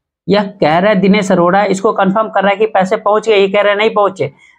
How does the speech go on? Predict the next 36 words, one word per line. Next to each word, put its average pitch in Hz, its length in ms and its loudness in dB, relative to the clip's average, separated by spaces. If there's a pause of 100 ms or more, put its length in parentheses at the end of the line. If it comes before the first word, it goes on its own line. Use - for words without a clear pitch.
(140)
नहीं 208 120 -2
कह 233 100 2
रहा 233 120 2
कि 233 140 -2
वहां 214 220 2
आपका 220 260 -2
चेला 226 260 2
receive 214 300 0
कर 226 180 0
चुका 220 200 0
है, 185 100 -4
फिर 226 100 0
ये 175 220 2
कहता 185 300 -2
है 202 80 0
कि 226 140 0
नहीं 196 460 0 (360)
पहुंच 185 280 -2
गया। 127 260 -2 (680)
यानी 233 200 2
पैसा 185 540 -2
आया, 151 380 0
पैसा 151 400 -4
पहुंच - 400 -2
गया। 139 260 -4 (1080)
इसके 196 260 0
भी 269 200 2
WhatsApp 185 340 -2
के 214 260 0
जो 190 280 2
प्रूफ - 540 -2
है, 123 80 -2
सीडीआर 196 380 0
report 202 380 0
भी 196 200 2
है 131 120 -2